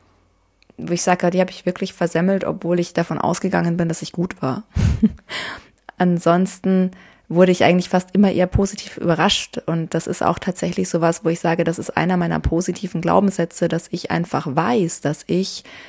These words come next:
Leistung auf den Punkt bringen kann. Das ist was, da habe ich Vertrauen in mich und wenn es diesmal nicht so sein sollte, dann, wow, dann, dann würde mein Vertrauen in mich, glaube ich, ganz schön erschüttert sein.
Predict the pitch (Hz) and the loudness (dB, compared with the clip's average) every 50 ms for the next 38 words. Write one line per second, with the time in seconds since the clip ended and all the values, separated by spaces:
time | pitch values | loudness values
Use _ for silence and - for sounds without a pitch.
0 | - - - - - _ _ _ - _ _ _ - 180 165 156 175 190 - - | -20 -20 -20 -20 -20 _ _ _ -20 _ _ _ 0 2 4 4 4 2 0 0
1 | - 202 185 - - - - 180 180 - 190 185 180 - - 175 175 180 175 170 | 0 0 0 0 -2 -2 -4 -2 0 2 0 0 0 -2 -2 0 0 2 0 0
2 | 165 - 170 139 135 131 - 180 - _ _ _ _ - _ _ _ _ _ _ | -2 -4 -6 -6 -4 -6 -6 -8 -10 _ _ _ _ -20 _ _ _ _ _ _
3 | _ _ _ _ - 180 180 - 190 190 - 196 196 - - 185 185 180 185 180 | _ _ _ _ 0 0 2 0 -2 -2 0 0 0 2 0 0 2 2 0 0
4 | - - 180 - - 175 170 180 190 196 196 180 165 165 170 - - - - 170 | 0 -2 -2 -2 2 2 4 4 4 2 2 0 0 -2 -2 -4 -4 -2 0 0
5 | 165 - - - _ _ _ _ _ _ _ _ _ _ _ _ _ _ _ _ | -2 -2 -6 -14 _ _ _ _ _ _ _ _ _ _ _ _ _ _ _ _
6 | - - _ _ _ _ _ _ _ - 156 160 160 - - 208 233 - - 233 | -20 -20 _ _ _ _ _ _ _ 2 2 2 2 2 0 -2 -2 2 2 4
7 | 220 202 190 190 208 240 254 - - - - - - - - - - 190 180 - | 4 6 6 6 4 4 2 -2 -8 -14 -16 -18 -20 -18 -14 -6 -4 -4 0 2
8 | 185 196 214 214 196 - 175 180 180 180 - 190 180 180 175 175 170 175 180 - | 2 4 4 4 4 4 6 4 4 4 2 0 2 2 2 2 2 0 -2 -4
9 | - - - - - _ _ _ _ _ _ - 214 220 202 175 170 170 170 165 | -8 -14 -20 -20 -20 _ _ _ _ _ _ 6 8 10 10 10 10 8 8 6
10 | 170 170 156 135 185 180 185 175 190 196 196 196 190 180 185 - 185 180 - - | 4 0 2 2 2 2 4 4 4 4 4 4 4 4 4 2 0 0 -2 0
11 | - 185 190 202 220 214 202 196 196 202 202 - - - 196 190 190 185 196 - | 2 4 4 6 4 4 4 4 2 2 0 -2 -4 0 2 2 2 2 0 -4
12 | - - 185 185 196 208 - - 220 202 190 - 196 - - 196 185 - 170 165 | -2 0 2 4 4 2 0 0 -2 -2 -2 -2 -4 -2 -2 -2 0 0 -2 -2
13 | - - - 165 160 165 170 180 185 | -2 -4 -4 -4 -2 -2 -4 -4 -6